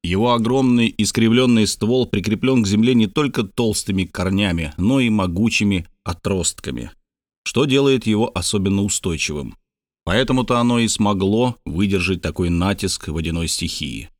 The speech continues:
Омбу имело футов сто вышиной и могло покрыть своей тенью окружность диаметром в сто восемьдесят футов.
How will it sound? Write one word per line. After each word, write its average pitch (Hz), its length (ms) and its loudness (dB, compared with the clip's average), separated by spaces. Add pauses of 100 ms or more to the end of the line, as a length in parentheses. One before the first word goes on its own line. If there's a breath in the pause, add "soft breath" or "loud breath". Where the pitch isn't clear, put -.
(640)
Омбу 135 460 2
имело 117 320 2
футов 110 360 -4
сто - 280 -2
вышиной 117 460 0 (220 loud breath)
и 113 80 0
могло 120 360 2
покрыть 131 480 0
своей 120 280 2
тенью 123 600 2
окружность 110 600 0
диаметром 107 520 2
в - 60 -6
сто 120 260 -2
восемьдесят 101 560 0
футов. 90 460 -8